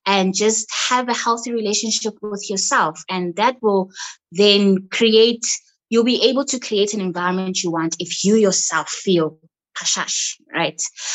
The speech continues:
So, um, you can, however, call me or, uh, book an appointment with me at, on Instagram, it's mindful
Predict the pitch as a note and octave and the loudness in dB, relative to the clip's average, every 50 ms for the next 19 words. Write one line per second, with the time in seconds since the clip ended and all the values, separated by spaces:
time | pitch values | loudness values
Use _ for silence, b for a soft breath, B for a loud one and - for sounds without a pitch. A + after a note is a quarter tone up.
0 | B B B - - A3 G#3+ G#3 G#3 F#3+ - - G3 G3 G3 G3 G3+ G3 - F3+ | B B B -2 0 4 4 6 4 4 4 4 2 4 4 2 0 -2 0 0
1 | G#3+ G#3 G#3 - - A#3+ A#3 A#3 A#3+ B3+ C4 B3+ - A#3 A3 - - A3 G#3+ G#3+ | 0 0 0 0 -2 0 2 2 2 2 0 0 -2 -2 -2 0 0 -2 0 0
2 | G#3+ G#3 - - - - A3 G#3 G#3 G3 G3 G3 G3 G3 G#3 A#3 B3+ D4 D4+ D4+ | -2 -2 -2 -8 -10 -4 -2 0 0 0 -2 -4 -4 -4 -2 0 2 2 0 0
3 | - - A3 G#3+ G#3 G#3 G3+ G3+ G3+ G3+ G#3+ A#3+ B B B B B B B - | -2 -2 0 2 2 2 2 0 0 -2 -2 -4 B B B B B B B -2
4 | F3 E3+ F3 F3+ G3+ - G3+ - C4 A#3 G#3+ G#3 - - A3 G#3+ G#3 G#3 G#3 G#3 | -2 0 0 0 -2 -2 0 0 0 0 0 0 -2 -2 0 2 2 2 2 0
5 | G3+ - - G#3 G#3 G#3 G#3 - - - A3 G#3+ G#3+ G#3+ A3 G#3+ G#3+ - - G3 | -2 0 0 0 0 0 -2 -6 -2 0 2 4 4 4 4 2 0 -2 -2 0
6 | G3 G3 G3 F#3+ - - - - B B B B B A3 G#3+ G#3+ - C4 C4 - | 0 0 -2 -2 -2 -4 -4 -4 B B B B B -2 -2 0 0 0 0 0
7 | C4 B3 G#3 G#3 G3+ G#3 G#3 A3 A3 - - F#3 F#3+ F#3+ F#3+ - - - - F3 | 0 0 2 2 2 2 2 0 -2 -2 -2 -4 -4 -4 -6 -8 -8 -6 -4 -4
8 | F3 F3 F#3 F#3+ G3+ G#3+ A3 A#3 A#3+ A#3 - - - B3+ A#3+ A#3+ A#3+ A#3+ A#3 - | -2 0 2 2 2 2 4 2 2 0 0 -2 0 4 4 6 4 4 2 -2